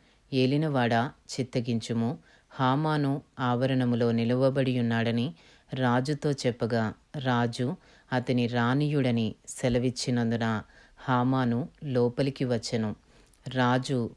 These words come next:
ఘనపరచనపేక్షించువానికి ఏమి చేయవలెనని రాజు అతనినడుగగా,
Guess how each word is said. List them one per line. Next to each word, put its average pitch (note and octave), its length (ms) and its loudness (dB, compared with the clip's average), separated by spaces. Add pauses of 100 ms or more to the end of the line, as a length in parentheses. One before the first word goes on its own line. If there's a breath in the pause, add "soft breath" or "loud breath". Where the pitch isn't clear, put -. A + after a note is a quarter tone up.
(200)
ఘనపరచనపేక్షించువానికి B2+ 1800 0 (380 loud breath)
ఏమి C3+ 380 2 (120)
చేయవలెనని A2+ 720 2 (280)
రాజు B2 360 0
అతనినడుగగా, A#2+ 1080 2